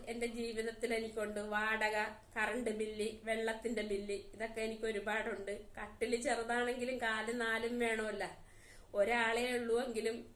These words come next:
എല്ലാം കൂടിയാലല്ലേ തീരത്തുള്ളൂ. അങ്ങനെ ലാസ്റ്റ് കാലങ്ങളിലാണ് തീരെ കടം കൊണ്ട് പൊറുതിമുട്ടി എന്നെ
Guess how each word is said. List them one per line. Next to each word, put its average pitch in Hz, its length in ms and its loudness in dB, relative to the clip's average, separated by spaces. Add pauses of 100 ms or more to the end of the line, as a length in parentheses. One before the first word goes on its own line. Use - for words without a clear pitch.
(160)
എല്ലാം 226 480 0
കൂടിയാലല്ലേ 247 800 0
തീരത്തുള്ളൂ. 233 640 -4 (800)
അങ്ങനെ 233 580 2
ലാസ്റ്റ് 240 520 0
കാലങ്ങളിലാണ് 240 1000 2
തീരെ 233 600 -4
കടം 226 280 0
കൊണ്ട് 233 200 0
പൊറുതിമുട്ടി 240 800 -2 (160)
എന്നെ 226 220 0